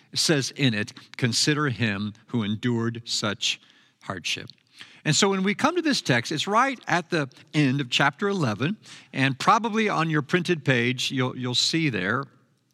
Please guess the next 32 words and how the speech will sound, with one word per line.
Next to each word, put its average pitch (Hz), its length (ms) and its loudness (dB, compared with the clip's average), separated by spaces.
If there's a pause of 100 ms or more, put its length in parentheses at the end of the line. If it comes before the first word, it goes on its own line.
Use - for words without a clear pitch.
(360)
that 135 220 2 (100)
chapter 156 280 0
eleven 143 280 0
flows 139 460 0
right 135 320 2
into 147 180 -2
chapter 131 380 -2
twelve 110 380 -4
without 104 280 -4
a 98 40 -4
break, 98 440 -4 (480)
because 147 640 0 (180)
it 143 120 -2
begins 175 400 2
with 226 120 -2
the 170 80 0
word 131 220 0
"therefore." 147 540 0 (400)
It's 143 160 0
building 190 440 0
on 123 300 2
all 202 260 2
these, 220 420 0 (200)
all 214 220 4
these 185 240 0
giants 175 500 0
of 185 100 0
faith. 120 360 0
They 151 80 2
weren't 208 280 0
perfect - 440 0
people. 233 460 0